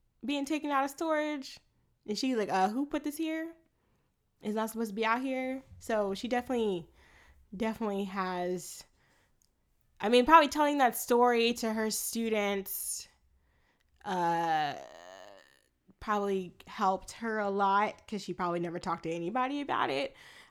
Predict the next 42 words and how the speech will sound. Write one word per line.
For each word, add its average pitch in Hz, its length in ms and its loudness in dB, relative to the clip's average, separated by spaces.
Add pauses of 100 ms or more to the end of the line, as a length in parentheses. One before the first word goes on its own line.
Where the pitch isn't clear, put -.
(100)
Um, 196 440 2 (1600)
but 214 80 6
I, 214 280 6
I - 20 4
don't 214 140 2
know. 190 380 2 (500)
I 247 120 4
feel 285 100 6
like 277 120 6
it's 247 100 4
gonna 247 140 4
be, 247 120 0
like, 214 400 2
maybe 302 320 4
not, 254 280 4
like, 247 120 0
she 262 220 0
wouldn't 226 280 2
ever 202 540 2 (280)
go 202 240 2
off 185 320 6
and, 190 220 -2
like, 175 360 -2 (1160)
continue 208 420 0
to 185 100 0
live 190 180 0
her 180 140 -2
life 170 420 2
and 175 160 -4
she 185 100 -6
didn't, 180 200 0
like, 156 180 -4
go 170 140 -2
and, 156 120 -2
like, 160 140 -8
fling 180 240 -2
herself 311 400 4
off 233 160 2
a 160 60 -6
cliff, 160 320 -2
but 196 240 4
she 214 520 0